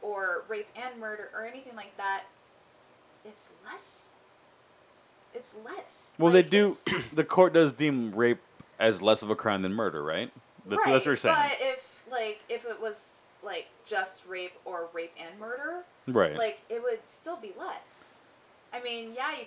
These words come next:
Speaker 1: committed a murder, but that, but that rape
Speaker 2: Well, that wouldn't make
Speaker 1: doesn't
Speaker 2: it less,
Speaker 1: last,
Speaker 2: though.
Speaker 1: but that
Speaker 2: No,
Speaker 1: doesn't,
Speaker 2: rape
Speaker 1: like, give, like, an extra, like, "Oh, well, you're gonna get life," or, you know, like, it does. They make rape seem like it's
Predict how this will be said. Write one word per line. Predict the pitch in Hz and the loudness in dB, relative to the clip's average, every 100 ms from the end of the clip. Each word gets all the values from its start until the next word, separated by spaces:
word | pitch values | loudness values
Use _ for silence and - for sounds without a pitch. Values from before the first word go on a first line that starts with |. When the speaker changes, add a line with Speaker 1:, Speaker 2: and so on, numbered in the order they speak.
| 254 | -14
Speaker 1:
committed | 233 226 214 | -10 -8 -6
a | 190 - - 208 | -8 -12 -16 -6
murder, | 240 359 202 170 170 | -6 -4 -6 -8 -10
but | 226 | -6
that, | 220 214 - _ _ _ - | -4 -4 -6 _ _ _ -12
but | 233 - | -10 -4
that | 208 - | -4 -6
rape | 196 208 311 | -8 2 8
Speaker 2:
Well, | 403 | 10
that | 392 | 12
wouldn't | 254 - | 12 12
make | 196 190 | 8 8
Speaker 1:
doesn't | 131 | 4
Speaker 2:
it | |
less, | 98 95 | 4 4
Speaker 1:
last, | - | 6
Speaker 2:
though. | 92 87 120 143 - - | 6 4 0 -6 -18 -8
Speaker 1:
but | 508 - | -6 0
that | 262 254 285 | 2 2 0
Speaker 2:
No, | 269 | 2
Speaker 1:
doesn't, | 277 | 6
Speaker 2:
rape | 262 - - - 214 | 6 4 -4 -16 -6
Speaker 1:
like, | 226 196 - _ | -6 -6 -12 _
give, | 269 262 226 - | -4 -4 -4 -8
like, | 208 208 | -8 -8
an | 202 | -8
extra, | 214 - 226 208 | -8 -6 -4 -4
like, | 185 - - - - - - | -6 -10 -16 -20 -20 -10 0
"Oh, | 247 202 202 | 2 2 -2
well, | 214 214 | -2 -2
you're | 220 | -2
gonna | 233 226 208 | -2 -4 -4
get | 220 202 196 190 - - 208 | -4 -2 -2 -4 -10 -12 -4
life," | 226 180 - - - | -2 -2 -6 -14 -10
or, | 214 196 | -6 -6
you | 254 | -8
know, | 247 226 214 | -6 -4 -4
like, | 262 | -4
it | 294 | -4
does. | 302 285 - - - - - - - | -4 -4 -10 -20 -20 -20 -20 -20 -12
They | 233 302 | -6 -6
make | 302 320 - - - 208 | -6 -8 -10 -18 -20 -10
rape | 254 254 - - - - - - - - - | -6 -6 -8 -16 -20 -20 -20 -20 -20 -20 -18
seem | - - 247 | -14 -12 -8
like | 226 214 | -6 -8
it's | 196 | -12